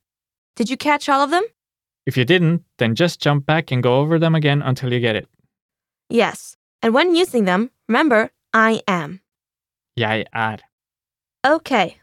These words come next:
Speaker 1: let's recap. Listeners, how do you say, "I'm Norwegian"?
Speaker 2: Jeg er norsk.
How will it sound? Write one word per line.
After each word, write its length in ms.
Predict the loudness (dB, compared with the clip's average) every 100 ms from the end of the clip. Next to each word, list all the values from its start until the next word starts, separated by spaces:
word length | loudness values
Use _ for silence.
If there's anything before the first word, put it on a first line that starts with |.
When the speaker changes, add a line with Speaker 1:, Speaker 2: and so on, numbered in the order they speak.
| -4
Speaker 1:
let's 220 | -2 -2
recap. 520 | -4 -4 -2 -8 -8 _ _ _ _
Listeners, 600 | -4 -4 -2 -2 -4 -10 _ _
how 160 | -2 0
do 80 | 2
you 120 | 0
say, 440 | -2 0 0 -2 -10 _ _ _ _
"I'm 200 | 0 2
Norwegian"? 500 | 2 0 -2 -6 -12 -14 _ _ _ _ _ _ _ _ _ _ _ _ _ _ _ _ _ _ _ _ _ _ _ _ _ _ _ _ _ _ -8
Speaker 2:
Jeg 280 | -4 -2
er 80 | -2
norsk. 560 | -2 -2 -4 -14 -20